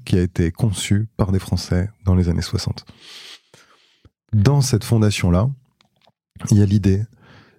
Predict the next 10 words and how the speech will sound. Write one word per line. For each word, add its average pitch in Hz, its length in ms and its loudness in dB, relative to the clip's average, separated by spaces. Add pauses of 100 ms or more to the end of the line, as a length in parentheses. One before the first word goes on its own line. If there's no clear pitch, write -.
(140)
que 107 320 2 (1080)
la 92 140 4
vérité, 107 560 0 (800)
telle 127 180 2
qu'on 120 180 -2
l'a 92 120 2
conçue 110 540 0
à 95 60 0
l'Occident 95 640 0 (560)
jusque-là, 92 480 0